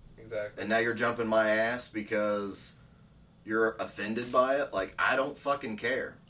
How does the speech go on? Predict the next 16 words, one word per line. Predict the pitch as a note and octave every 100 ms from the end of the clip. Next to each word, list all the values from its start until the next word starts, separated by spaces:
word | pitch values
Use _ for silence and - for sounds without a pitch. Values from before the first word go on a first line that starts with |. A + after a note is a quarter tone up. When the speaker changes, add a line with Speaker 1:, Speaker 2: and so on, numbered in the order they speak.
| - - - -
Speaker 1:
Exactly. | A2+ A2+ A2 G#2 G#2+ - - - - - - - - - - - - - - - - -
People | B2+ A#2+
get | A2+ G#2+
so | - G#2
offended | F#2+ G#2+ F#2+ F#2+
over | G2 F#2+ F#2
everything. | F#2+ F2+ F2 F2+ - - -
Everything. | G2+ G2+ F#2+ - - F2 - -
Speaker 2:
It's | A2+ A2+ -
the, | A#2 G#2+ G2 - - - - - - - - -
I | A2+
think | B2+ B2+
it's | -
the | A#2
younger | G#2+ G#2 G2
generation. | F2+ F2 D#2+ D2+ - - -